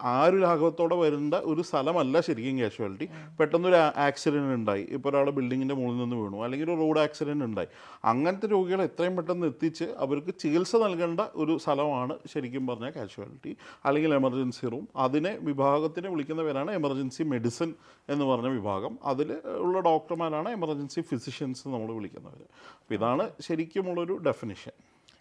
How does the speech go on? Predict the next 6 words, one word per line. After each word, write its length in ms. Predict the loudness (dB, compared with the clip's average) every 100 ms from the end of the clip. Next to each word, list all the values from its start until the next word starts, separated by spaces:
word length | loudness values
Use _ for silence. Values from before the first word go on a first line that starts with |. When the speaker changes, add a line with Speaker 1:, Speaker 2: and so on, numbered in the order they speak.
| -18
Speaker 2:
ഇപ്പൊ 200 | -14 -10
ഒരു 80 | -8
അപകടം 540 | -6 -6 -6 -6 -10
സംഭവിക്കുകയാണെങ്കിലേ, 960 | -10 -12 -10 -12 -10 -4 -2 -2 -10 -14
Speaker 1:
അതെ. 360 | -14 -20 _ -14
Speaker 2:
നമുക്ക് 380 | -14 -10 -12